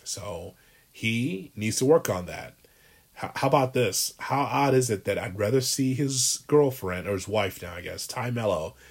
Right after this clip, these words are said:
I'd rather see Ty in there, uh, you know, in some really good tag team matches or some singles matches more times than not than Sammy as of late.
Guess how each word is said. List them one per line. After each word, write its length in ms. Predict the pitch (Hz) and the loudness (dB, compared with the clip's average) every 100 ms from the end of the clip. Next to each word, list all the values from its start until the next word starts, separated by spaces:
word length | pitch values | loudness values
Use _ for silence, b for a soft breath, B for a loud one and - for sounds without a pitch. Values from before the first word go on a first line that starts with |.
| B B B | B B B
I'd 160 | 92 95 | -4 2
rather 260 | 107 139 | 4 4
see 280 | 127 147 139 | 2 2 2
Ty 720 | 127 - 131 120 92 87 107 - _ _ _ - | 0 -2 2 2 2 -2 -6 -14 _ _ _ -4
in 220 | 113 110 | -2 0
there, 400 | 95 80 85 104 - _ _ - b b b b b - | 0 -2 -6 -14 -18 _ _ -20 b b b b b -6
uh, 480 | 104 95 87 87 92 - - | -2 -2 -4 -6 -12 -14 -10
you 120 | 120 | -2
know, 220 | 104 98 92 | -2 -2 -2
in 160 | 104 | -2
some 280 | - 104 98 | -2 -2 2
really 280 | 113 127 123 | 6 6 6
good 320 | 120 117 107 | 6 4 4
tag 280 | 131 127 127 | 2 2 2
team 200 | 139 127 | 0 0
matches 760 | 120 127 - 143 147 - - - B B - | 0 0 0 0 0 -2 -4 -8 B B -2
or 140 | 104 | 0
some 180 | - 101 | 0 0
singles 360 | 147 143 113 | 2 4 2
matches 720 | 98 92 - 101 107 104 - - 123 | 0 -4 -4 -8 -6 -6 -8 -10 -6
more 240 | 113 120 | 0 0
times 260 | 127 113 104 | 2 0 0
than 80 | |
not 200 | 107 107 | -2 -2
than 100 | 104 | -2
Sammy 460 | 98 123 120 104 92 | -2 0 0 -2 -4
as 180 | 104 104 | -4 -4
of 100 | 104 | -2
late. 360 | 139 - - | -2 -2 -6